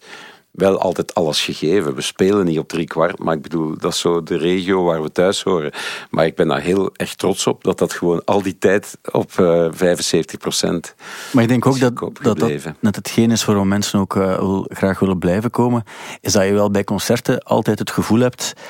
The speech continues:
Speaker 2: eh, dat het, eh, dat jullie er altijd wel opnieuw voor gaan. En ik denk dat dat soms het, eh, zo, de slijtage die bij sommige bands
Speaker 1: Ja.
Speaker 2: soms te zien is, die hebben jullie niet. En ik denk ook, ik,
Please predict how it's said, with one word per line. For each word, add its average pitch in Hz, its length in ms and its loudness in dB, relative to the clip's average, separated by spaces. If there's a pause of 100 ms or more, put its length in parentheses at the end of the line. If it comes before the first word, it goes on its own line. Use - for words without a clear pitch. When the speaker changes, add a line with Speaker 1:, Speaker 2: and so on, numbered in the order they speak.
(380)
Speaker 2:
eh, 95 380 2
dat 90 320 -2
het, - 260 -4
eh, 73 300 0
dat 90 120 0
jullie 90 160 2
er - 80 -4
altijd 110 280 2
wel 101 80 4
opnieuw 101 260 2
voor 87 160 -2
gaan. 98 260 2 (400)
En 98 140 2
ik 98 120 0
denk 98 160 2
dat 92 100 0
dat 95 160 -4
soms 101 220 4
het, - 200 -2
eh, 98 100 2
zo, - 240 0
de - 120 -4
slijtage 104 640 2
die 107 180 4
bij 101 160 2
sommige 107 320 2
bands 104 400 0
Speaker 1:
Ja. - 60 -10
Speaker 2:
soms 98 280 0
te 107 120 0
zien 113 200 4
is, 127 160 2
die 101 120 2
hebben 131 180 4
jullie 113 160 4
niet. 101 140 2
En 104 80 -2
ik 95 180 -2
denk 139 240 2
ook, 170 180 2
ik, - 320 -16